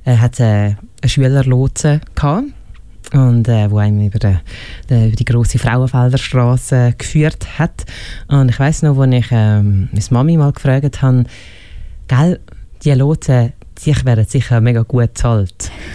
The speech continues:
Und sie hat gesagt, «Nee, ich glaub's nicht so mega.» Und ich gesagt, «Ja, aber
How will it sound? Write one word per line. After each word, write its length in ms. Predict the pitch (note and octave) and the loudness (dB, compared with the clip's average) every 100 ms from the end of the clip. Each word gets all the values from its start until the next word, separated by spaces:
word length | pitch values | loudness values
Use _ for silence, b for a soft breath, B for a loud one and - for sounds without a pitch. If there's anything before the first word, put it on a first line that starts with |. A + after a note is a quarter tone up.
| B B | B B
Und 240 | - A2 G#2 | 0 0 0
sie 80 | |
hat 60 | A2+ | -4
gesagt, 240 | - A#2 - | -2 -2 0
«Nee, 1160 | A3+ D4+ F#4 G4+ F4+ F#4 F4+ F4 E4+ E4 E4 E4 | 0 2 0 -2 -2 -2 -2 -2 -2 -2 -2 -2
ich 80 | - | -2
glaub's 440 | A#3 B3 A3+ - | 0 -2 -4 0
nicht 300 | G3 G3+ - | 2 2 -2
so 180 | - G3+ | -2 0
mega.» 400 | D3 A#2 C#3 B2+ | 2 0 0 2
Und 80 | B2+ | 2
ich 120 | G#2+ | 0
gesagt, 280 | - - - | -2 -4 -2
«Ja, 140 | B2 | -2
aber 280 | C3+ A#2 A2+ | 0 0 0